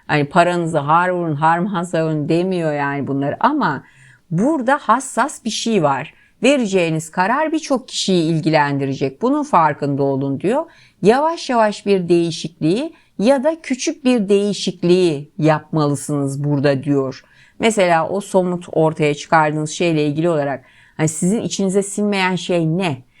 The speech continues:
Ee, hani ondan dolayı zaten böyle bir korkunuz var, kaybetmekten korkuyorsunuz.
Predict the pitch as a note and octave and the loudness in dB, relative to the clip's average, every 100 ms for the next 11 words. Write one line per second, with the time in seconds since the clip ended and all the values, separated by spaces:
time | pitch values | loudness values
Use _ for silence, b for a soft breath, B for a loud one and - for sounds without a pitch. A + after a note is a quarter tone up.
0 | b b - D#3+ D#3+ D3+ C#3+ C#3 C#3 C#3+ | b b -2 4 4 4 0 0 -2 -4
1 | - B2 - C#3+ C#3+ - D3+ D#3+ F#3 A3+ | -6 -8 -2 0 0 2 2 4 2 2
2 | G#3+ F3+ D#3+ D#3+ D3 D3+ D3 C#3+ D3 D3 | 0 0 0 0 0 -2 0 0 0 -2
3 | D3+ E3 D3+ D3 D3 C#3 C#3+ C#3 D#3+ D3 | -2 0 0 0 -4 0 0 2 2 2
4 | D3 D3+ C#3+ - C#3+ C#3 C#3+ C#3 C#3+ C3+ | 0 -4 -2 0 0 0 -2 0 -2 -4
5 | D3 C#3 B2 | -6 -8 -8